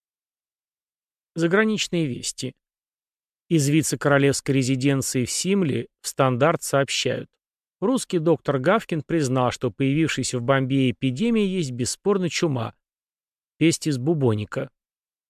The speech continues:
Санкт-Петербург. Открытие Дворцового моста назначено двадцать третьего декабря. Сегодня открыто пешеходное сообщение по мосту.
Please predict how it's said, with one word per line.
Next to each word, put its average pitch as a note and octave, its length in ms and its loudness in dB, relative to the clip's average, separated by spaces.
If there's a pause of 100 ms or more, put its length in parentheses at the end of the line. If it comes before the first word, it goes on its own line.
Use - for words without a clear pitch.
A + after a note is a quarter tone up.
(320)
Санкт-Петербург. F#3 1000 0 (460)
Открытие C#3+ 580 2
Дворцового B2+ 680 2
моста B2+ 400 0
назначено C3 560 -2
двадцать A#2+ 320 0
третьего B2 320 -2
декабря. A#2+ 580 -2 (400)
Сегодня G#3 460 2
открыто C3+ 340 -2
пешеходное F3 640 -2
сообщение B2+ 640 0
по B2 140 -2
мосту. C3 480 -4